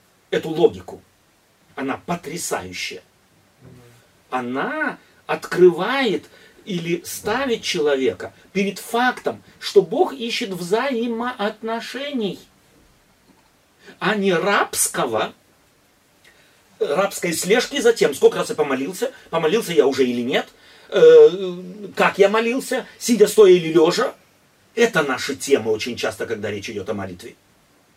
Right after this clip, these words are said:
А у Луки в Библии тема совершенно другая. Тема взаимоотношений. И если взаимоотношения есть, то там возможно всё. Там можно и вопросы поставить,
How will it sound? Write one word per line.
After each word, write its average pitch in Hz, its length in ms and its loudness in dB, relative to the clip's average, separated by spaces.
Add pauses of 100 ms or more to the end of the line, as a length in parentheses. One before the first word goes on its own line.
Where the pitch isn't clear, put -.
(480)
А 175 80 -2
у 214 100 4
Луки 175 500 -4 (600)
в 180 160 0
Библии 185 540 -2 (440)
тема - 300 0
совершенно 175 460 -4
другая. - 400 -6 (680)
Тема 349 340 -2 (260)
взаимоотношений. - 680 0 (300)
И 180 80 -4
если 254 400 0
взаимоотношения 247 800 -2
есть, - 400 0 (580)
то 175 140 -4
там 359 240 0
возможно 202 440 0
всё. - 340 -6 (460)
Там 202 120 4
можно 147 180 -2
и 135 60 6
вопросы 240 480 0
поставить, 214 500 -2